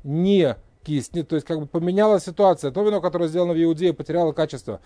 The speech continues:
и, соответственно, оно киснет само по себе, а вот то вино, которое приходит из Эдома, из Рима, возможно, из Эдома, то оно,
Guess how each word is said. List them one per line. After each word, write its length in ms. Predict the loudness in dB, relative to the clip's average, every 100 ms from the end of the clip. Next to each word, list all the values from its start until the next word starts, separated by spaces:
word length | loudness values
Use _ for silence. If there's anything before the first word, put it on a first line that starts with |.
| -20 _
и, 80 | -6
соответственно, 380 | -6 -4 -6 -4
оно 120 | -4
киснет 300 | -4 -8 -8
само 160 | -6 -6
по 100 | -6
себе, 380 | -8 -2 0 -2 _ -8
а 100 | -4
вот 160 | -4
то 160 | 6 6
вино, 240 | 6 2
которое 260 | 2 0 -2
приходит 360 | -4 -4 -6 -6
из 120 | -8
Эдома, 600 | 0 4 4 4 -2 -4 _
из 100 | -8
Рима, 220 | -4 0
возможно, 380 | -2 -2 -4 -4
из 100 | -6
Эдома, 540 | 2 2 4 0 -4 _ _ _
то 220 | -2 -2 0
оно, 440 | 2 4 4 2